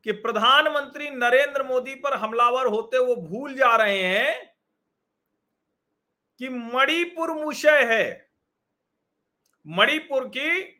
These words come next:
ढाई महीने पहले की उस वीडियो ने देश को झकझोर दिया, लेकिन ये भी सच है कि उसके बाद से हालात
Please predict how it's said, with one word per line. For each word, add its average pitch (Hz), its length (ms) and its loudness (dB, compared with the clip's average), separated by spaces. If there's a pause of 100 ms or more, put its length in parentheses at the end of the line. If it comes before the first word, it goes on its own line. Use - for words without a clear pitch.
(140)
ढाई 196 340 2
महीने 262 360 -2
पहले 247 420 -2
की 262 140 -20
उस 233 220 -12
वीडियो 202 380 -8
ने 262 140 -6
देश 220 300 -2
को 240 160 -8
झकझोर 180 500 -2
दिया, 233 220 -2
लेकिन 240 280 -6
ये 214 180 -6
भी 269 160 -6
सच 233 300 -10
है 277 120 -6
कि 247 120 -14
उसके 247 260 -4
बाद 233 300 -2
से 247 120 -4
हालात 196 580 0